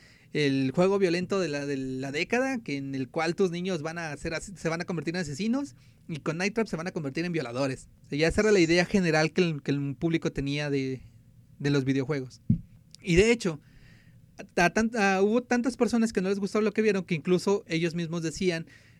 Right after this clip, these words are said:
que no necesitaban que las compañías pusieran etiquetas de advertencia en los videojuegos, como se ha ofrecido hacer a punta de pistola por parte de los senadores.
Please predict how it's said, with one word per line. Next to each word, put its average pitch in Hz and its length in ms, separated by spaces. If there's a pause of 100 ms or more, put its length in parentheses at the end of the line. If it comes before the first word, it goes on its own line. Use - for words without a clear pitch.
que 160 120
no 190 120
necesitaban 226 600
que 202 120
las 180 120
compañías 175 720
pusieran 180 340
etiquetas 160 440
de 160 80
advertencia 139 420
en 143 60
los 135 100
videojuegos, 180 480
como 135 600
se 160 180
ha 143 260
ofrecido 160 440
hacer 151 320 (440)
a 143 120
punta 170 240
de 165 80
pistola 165 420
por 143 160
parte 139 260
de 135 60
los 135 120
senadores. 156 580